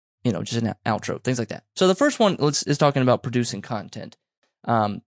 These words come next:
that is of course, you have to do that when it comes to building an online course. If you don't film it, if you don't write it, if you don't shoot it or edit it, then you don't really have anything. And I thought,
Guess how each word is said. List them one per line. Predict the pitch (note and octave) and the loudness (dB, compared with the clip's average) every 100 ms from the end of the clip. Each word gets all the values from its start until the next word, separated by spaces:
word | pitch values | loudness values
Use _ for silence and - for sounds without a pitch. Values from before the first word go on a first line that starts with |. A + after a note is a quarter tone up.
| _ | _
that | D#3 E3+ - | 4 4 4
is | D3 C#3+ C#3 B2+ - _ _ - | 4 4 4 2 -2 _ _ 0
of | C3+ | 0
course, | - A#3 F#3+ | 4 4 4
you | D#3+ | 4
have | D3+ D3 C#3+ | 4 4 2
to | |
do | C3 B2 | 2 4
that | A#2+ F#2+ | 4 4
when | A#2+ | 0
it | G#2+ | 0
comes | A#2+ A2 | -2 -2
to | A2 | -2
building | A2+ A#2 G#2 | 0 0 0
an | |
online | G#2 G#2+ G2+ | 0 -2 -4
course. | - G#2 - | -4 -6 -6
If | B2+ A#2+ B2 | -2 -2 2
you | B2 | 0
don't | B2+ D3+ B2+ | 4 2 0
film | - C#3+ E3 F3+ | 0 4 4 4
it, | F3 E3+ | 4 2
if | - D3+ | -4 -4
you | A#2 | 0
don't | A#2 A#2 - _ _ _ | 2 0 -6 _ _ _
write | - F2 A2+ D3+ D#3+ | -14 -2 2 4 4
it, | D#3+ - | 2 0
if | G#2 | -4
you | A2+ | 0
don't | A#2 A2+ G#2+ | 2 0 -2
shoot | - - - D3 D#3+ | -6 -8 -2 2 4
it | D3+ - | 2 0
or | D#2+ | 0
edit | - D3 D3+ | 2 2 2
it, | C#3+ - _ _ - | 0 -2 _ _ -4
then | C#3 | 0
you | C3+ | 2
don't | C#3+ | 2
really | C3 B2 | 0 -2
have | B2+ B2+ F2+ | 0 0 0
anything. | D#2 - E2 | -6 -8 -8
And | - C3+ | -4 0
I | C3+ | 0
thought, | - D3 C3+ | 2 2 2